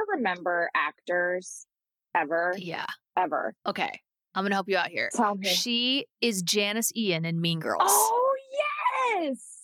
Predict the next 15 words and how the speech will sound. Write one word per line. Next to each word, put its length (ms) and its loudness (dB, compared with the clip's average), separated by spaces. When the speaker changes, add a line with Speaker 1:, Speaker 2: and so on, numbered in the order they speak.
Speaker 2:
And 140 2
again, 300 0
she's 240 -2
done 220 0
some 160 -4
other 180 0
Speaker 1:
Ah, 100 0
Speaker 2:
things, 480 0
but 180 0
Speaker 1:
of 60 -10
Speaker 2:
that 380 2
is 160 -4
Speaker 1:
course. 100 -8
Speaker 2:
her 380 2
iconic 560 -4